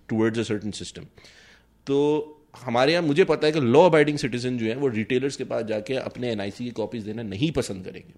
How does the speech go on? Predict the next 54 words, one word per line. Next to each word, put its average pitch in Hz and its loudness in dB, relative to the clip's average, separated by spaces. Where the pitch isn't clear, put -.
पसंद 190 2
नहीं 175 4
करेंगे। 90 -2
If 127 -4
they 143 6
have 196 4
to, 170 2
they 147 8
will, 143 4
but 131 0
they 131 0
wouldn't 151 2
want 131 0
to। 156 -2
And 135 -4
uska 135 -8
reason 127 -4
kya 147 -4
है? 139 -6
Because 120 -6
they 113 -6
know 143 -6
they 98 -10
could 101 -10
be 95 -8
exploited, 101 -10
they 95 -12
can 98 -8
be 95 -12
scammed, 107 -10
they 113 -2
don't 113 -2
want 110 -4
to 107 -4
be 95 -10
a - -12
part 95 -8
of - -10
it। 123 -6
जो 127 -4
ताहा 110 -4
बोल 110 -4
रहा 104 -6
था 131 -10
कि 135 -8
हमें, 127 -8
और 107 -4
आकिफ 101 -6
की 123 -10
वही 117 -4
पीआईए 110 -2
की 120 -6
जो, 110 -2
अ, - -14